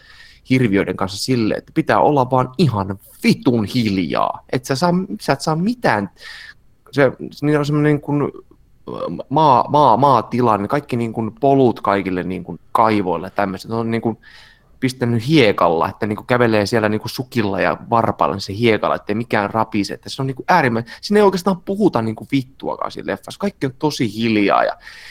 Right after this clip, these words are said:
sit jos joku pikkasenkin narahtaa, niin sieltä tulee semmonen kuin vitu örmy ja vittu syö saatana sut ja niin, niin, siis se on, se on, se oli todella hyvä leffa kyllä, täytyy,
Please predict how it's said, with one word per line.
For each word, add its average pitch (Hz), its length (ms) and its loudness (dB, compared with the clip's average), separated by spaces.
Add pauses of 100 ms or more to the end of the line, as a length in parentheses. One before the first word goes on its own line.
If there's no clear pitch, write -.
(120)
sit - 200 -6
jos 139 140 0
joku 151 360 2 (240)
pikkasenkin 113 560 0
narahtaa, 120 440 2
niin 92 60 -2
sieltä 104 160 0
tulee 107 160 -2
semmonen 104 200 -4
kuin 110 160 -10
vitu 127 420 -2 (120)
örmy 117 320 4
ja 104 140 0
vittu - 200 -12
syö 110 400 2
saatana 92 400 -6
sut - 260 -14
ja 98 120 -4 (720)
niin, 92 180 -6
niin, 95 200 4 (260)
siis - 260 -4
se 202 120 0
on, - 260 -2
se 170 140 -2
on, 151 140 4 (280)
se - 80 -2
oli 139 160 2 (220)
todella 147 460 6
hyvä 95 280 -2
leffa - 360 -6
kyllä, - 340 -12
täytyy, 92 360 -10